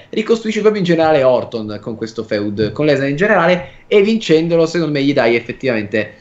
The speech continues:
eh, spazio, ed è il motivo per cui secondo me vincerà. Detto questo, io come battuta lo dico, per promuovere W W E two K seventeen c'è Goldberg, ehm,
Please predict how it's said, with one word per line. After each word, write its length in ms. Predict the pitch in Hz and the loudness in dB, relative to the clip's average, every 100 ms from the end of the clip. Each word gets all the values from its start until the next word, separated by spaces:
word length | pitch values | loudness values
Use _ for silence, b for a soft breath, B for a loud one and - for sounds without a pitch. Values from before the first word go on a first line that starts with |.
| B B B _ | B B B _
eh, 240 | 123 127 - | 0 0 0
spazio, 560 | - - 110 110 - | -8 -2 -2 -2 -2
ed 60 | 175 | -2
è 20 | |
il 60 | 180 | 2
motivo 120 | 170 | 0
per 100 | 143 | 0
cui 80 | 143 | -4
secondo 240 | - 123 | -4 -2
me 160 | 127 131 | 0 -2
vincerà. 640 | 127 120 110 - 107 - - | -2 -2 -2 0 -2 -2 0
Detto 320 | 160 165 220 | 0 4 4
questo, 320 | 196 185 160 | 4 2 2
io 60 | 147 | 0
come 180 | 123 | 0
battuta 440 | 147 175 - 127 - | 0 -2 -2 -2 2
lo 100 | 196 | 2
dico, 560 | 139 127 - 143 135 B _ | 0 -4 0 0 -2 B _
per 180 | 160 156 | 2 2
promuovere 460 | 156 147 165 139 127 | 2 2 2 2 0
W 260 | 131 127 | 0 -2
W 40 | 139 | 2
E 100 | 165 | 0
two 120 | 127 | 0
K 120 | 147 | -8
seventeen 760 | - 139 131 127 180 170 117 110 | -4 -4 -4 -6 0 0 0 -4
c'è 260 | 135 135 | 0 0
Goldberg, 760 | 113 143 139 127 117 117 110 107 | 2 2 2 0 -2 -2 -2 -2
ehm, 680 | 113 107 104 104 107 104 | -2 0 0 -2 -4 -6